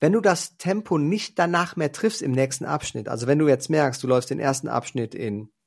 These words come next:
in einer siebener Pace, ja, für zehn Minuten läufst du das, du hast eine,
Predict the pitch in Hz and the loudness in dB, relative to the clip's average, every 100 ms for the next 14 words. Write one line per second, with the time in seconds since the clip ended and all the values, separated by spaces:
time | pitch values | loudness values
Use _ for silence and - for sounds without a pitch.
0 | _ _ _ _ _ _ _ _ _ _ | _ _ _ _ _ _ _ _ _ _
1 | 123 113 110 107 95 - 214 262 - _ | -6 -4 -4 -6 -2 2 4 4 -4 _
2 | _ - 127 160 - 123 - 110 120 196 | _ -6 -4 -2 -4 -4 -2 0 0 0
3 | - 120 175 - 220 254 - - - _ | 2 2 2 2 -2 -2 -6 -14 -20 _
4 | _ 117 120 - 104 | _ -2 0 -4 -8